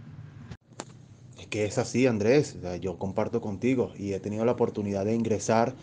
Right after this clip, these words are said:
para, para ir tanteando opiniones. Logré ingresar a un foro donde, eh, hablan mucho y comparten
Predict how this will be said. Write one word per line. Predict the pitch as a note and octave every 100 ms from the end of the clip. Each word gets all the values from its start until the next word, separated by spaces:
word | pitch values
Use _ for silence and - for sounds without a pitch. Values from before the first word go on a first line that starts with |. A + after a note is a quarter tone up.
| - - -
para, | G2 F#2+ F#2 F2+ F2 F2
para | F#2+ F#2
ir | F#2+ -
tanteando | G2+ G#2 A#2 A#2 A2+ A#2+
opiniones. | A2+ A2+ G#2+ G#2 G#2 A#2 B2 C#3 D3 - - - -
Logré | G#2 G#2 G2 G2 G#2 A2+ A#2+ A#2+ G#2+ F2+ -
ingresar | G#2+ G#2 G2 G2+
a | A2
un | A2+
foro | C3 B2+ B2+ C3
donde, | B2+ A2+ G#2+ G2+ G2 F#2 F2 - - - - -
eh, | F2
hablan | F#2+ G#2 A2+
mucho | B2 B2 C#3 C3+ B2+
y | A2+
comparten | G#2+ G#2 A2 G#2 B2 B2 B2